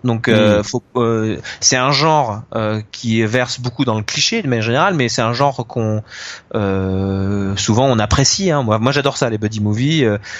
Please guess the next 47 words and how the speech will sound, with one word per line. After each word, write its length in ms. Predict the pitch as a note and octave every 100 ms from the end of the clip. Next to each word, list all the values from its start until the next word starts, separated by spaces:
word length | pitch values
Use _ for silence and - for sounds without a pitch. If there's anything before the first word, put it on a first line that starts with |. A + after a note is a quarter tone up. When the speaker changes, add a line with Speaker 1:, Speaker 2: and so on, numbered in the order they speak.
| -
Speaker 1:
on 140 | A2 G#2
parle 180 | A#2+ A#2
de 80 |
films 280 | A2+ - B2+
comme, 200 | A2+ G#2
euh, 140 | G2+ G2
L'Arme 200 | F#2 F#2+
Fatale, 680 | G#2+ G#2 A#2+ A#2+ A#2+ A#2+
euh, 260 | G#2+ G2 G2
comme 200 | F#2+ G#2
Tango 320 | G#2+ G#2 G2+
et 100 | G#2
Cash, 540 | G#2 C3 C3 B2+ B2 A2+
euh, 220 | G2+ G2
Rush 260 | G#2+ A2
Hour, 480 | A2+ A2 A#2+ B2+ B2
et 20 | G2
cetera. 380 | G2 A2+ B2+ G3 - - -
Donc, 200 | - B2 A#2+
euh, 60 |
c'est 400 | A2 A#2 G#2 G2 G#2
deux, 280 | A2+ C3+ C3+
on 160 | G#2+ G#2+
incarne 460 | G#2+ - C#3 A#2 G2
chacun 400 | C3 - C#3 -
un 120 | A#2+
personnage. 460 | A2+ G#2+ A2 C3+ D3+
D'ailleurs, 220 | A2 A#2+
je 100 | A2+
recommande 340 | G#2+ A2+ C3 B2+
vraiment 240 | C3 C#3+
à 60 | B2
ceux 140 | -
qui 100 | -
vont 140 | A2+ G#2+
jouer 160 | C3+
au 80 | B2+
jeu, 200 | A#2 C3 - - - - - - -
euh, 580 | A2 G2+ G2 F#2+ F#2+ F#2+
de 100 | G2
le 60 | B2+
faire 300 | - B2+ A2+
entièrement 540 | D#3+ - E3+ D3+ D3+ C3+
avec 240 | A2+ A#2
la 80 | A2+
même 160 | A#2+
personne 440 | A#2 A2 - D3+